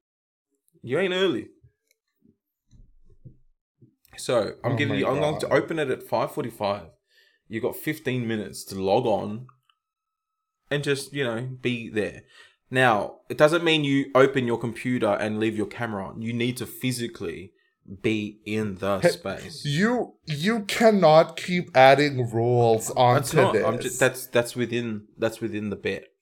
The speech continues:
Speaker 1: That's within the premise of the thing. You set the time.
Speaker 2: Well, you have
Speaker 1: I'm just
Speaker 2: well, you have to buy me breakfast.
Speaker 1: Yes. If you're there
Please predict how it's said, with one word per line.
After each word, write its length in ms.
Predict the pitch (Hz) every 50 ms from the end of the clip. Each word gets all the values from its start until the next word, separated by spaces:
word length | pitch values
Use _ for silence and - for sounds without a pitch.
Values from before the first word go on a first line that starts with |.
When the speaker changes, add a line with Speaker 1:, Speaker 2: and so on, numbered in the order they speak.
| _ _ _
Speaker 1:
That's 160 | - - - -
within 180 | 98 101 104
the 40 | 98
premise 380 | 98 - - 107 104 104 101 -
of 120 | - - _
the 80 | - -
thing. 140 | - - _ _ _ _ _ _ _ _ _ _ _ _ _ _ - _ - _ _ _ _ -
You 180 | 101 104 131 147
set 180 | - 175 170
the 80 | 165 156
time. 460 | - - 120 107 107 110 120 131 147 135 127 123
Speaker 2:
Well, 160 | 127 123 123 131
you 80 | 143
have 260 | 139 135 165 170 180
Speaker 1:
I'm 140 | - 117 135
just 180 | 147 156 151 - _ _ _ _ -
Speaker 2:
well, 380 | 147 165 175 180 180 175 143 147
you 120 | 147 165
have 260 | 156 170 170 170 170 -
to 100 | - 170
buy 260 | 123 131 123 123 127
me 120 | 127 131 127
breakfast. 840 | 117 - 104 101 95 - - _ - 90 - - - - - - -
Speaker 1:
Yes. 380 | 87 - - - - - - - _ _ _ _ _ _ _ _
If 160 | 117 - -
you're 140 | 190 202 -
there 380 | 127 131 139 165 240 285 -